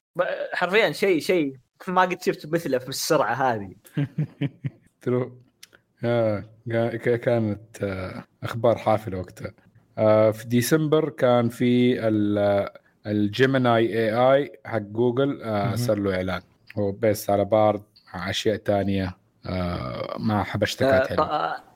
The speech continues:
Speaker 1: بدوا، بدوا يغيرون بارد، اسم بارد إلى جيميناي.
Speaker 2: يب.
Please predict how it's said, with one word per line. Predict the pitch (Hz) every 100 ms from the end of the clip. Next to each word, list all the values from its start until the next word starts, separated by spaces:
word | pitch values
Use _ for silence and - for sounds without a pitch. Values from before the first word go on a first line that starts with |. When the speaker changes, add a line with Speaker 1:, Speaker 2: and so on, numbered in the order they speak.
| -
Speaker 1:
بدوا، | 139 170 190 170
بدوا | 143 170 180 185
يغيرون | 160 143 143 143 147 127
بارد، | 117 139 151 156 123
اسم | 120 123 117
بارد | 123 131 131 120
إلى | 113
جيميناي. | 110 117 117 120 143 - _ - -
Speaker 2:
يب. | 120 104